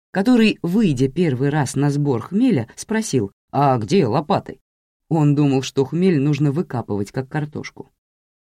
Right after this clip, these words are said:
Все дни в хмельном лагере, кроме воскресений, были похожи один на другой. Полшестого по стенам хижины стучали,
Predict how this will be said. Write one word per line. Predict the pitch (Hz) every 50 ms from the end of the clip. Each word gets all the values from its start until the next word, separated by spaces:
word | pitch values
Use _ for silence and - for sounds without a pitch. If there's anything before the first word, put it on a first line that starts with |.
| _ _ _ _ _ _ _ _
Все | - - 214 233
дни | 214 196 233 247 262 277 269 247
в | -
хмельном | - - - 170 190 202 190 175 160 156 147 147 135
лагере, | 151 185 208 214 190 202 196 190 190 180 185 - - - _
кроме | _ - 165 156 143 135 127
воскресений, | 120 127 - - 123 123 120 - - 196 208 202 190 185 170 - - _ _ _ _ _ _ -
были | 185 226 247 214
похожи | 196 - 170 170 - - 220 247 220 196 196 196
один | - 131 120 117 131 139 135 127
на | 127 123 113
другой. | 113 110 104 - - 110 113 - _ _ _ _ _ _ _ _ _
Полшестого | - - 147 143 131 - 131 131 - - - 170 170 180 175 175 160
по | 147 139 131
стенам | - - 147 139 139 127 120 113
хижины | 113 - 135 139 127 110 117 110 107
стучали, | - - - 113 - - 143 151 170 175 170 160 151